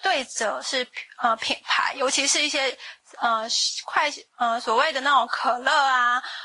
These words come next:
或者是饮品的这些品牌，但是他会去跟实体通路合作，他在实体通路跟他们去做合作，说希望帮他们的冰箱去做一个改造，然后在这个，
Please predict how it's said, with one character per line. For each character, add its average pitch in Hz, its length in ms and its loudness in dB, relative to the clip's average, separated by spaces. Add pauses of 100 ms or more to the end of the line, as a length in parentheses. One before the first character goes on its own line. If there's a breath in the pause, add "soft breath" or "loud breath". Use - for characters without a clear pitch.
或 294 220 2
者 240 100 -2
是 294 160 0
饮 247 220 -6
品 240 180 -4
的 226 160 -4
这 254 120 -2
些 254 160 -2
品 - 200 -8 (100)
牌， - 220 0 (460 loud breath)
但 359 240 0
是 370 100 -14
他 359 200 0
会 359 160 0
去 349 120 -8
跟 208 220 -2
实 226 160 -2
体 226 140 -12
通 226 180 -2
路 226 140 -4
合 - 240 -6
作， - 280 -10 (320 loud breath)
他 320 160 0
在 339 160 0
实 294 160 -4
体 254 140 -10
通 240 340 -4 (100)
路 262 280 -6
跟 254 220 -4
他 262 120 -2
们 226 160 -2
去 262 160 -6
做 254 200 2
合 196 120 0
作， 226 160 -4
说 247 140 -4
希 254 160 -2
望 285 140 0
帮 311 120 2
他 320 140 0
们 294 100 -6
的 220 80 -8
冰 247 220 -12
箱 254 180 0
去 254 120 -12
做 247 200 0
一 214 60 -6
个 214 140 -6
改 - 180 -6 (100)
造， - 200 2 (440 loud breath)
然 226 80 2
后 262 140 2
在 277 160 -2
这 311 80 -6
个， 240 180 0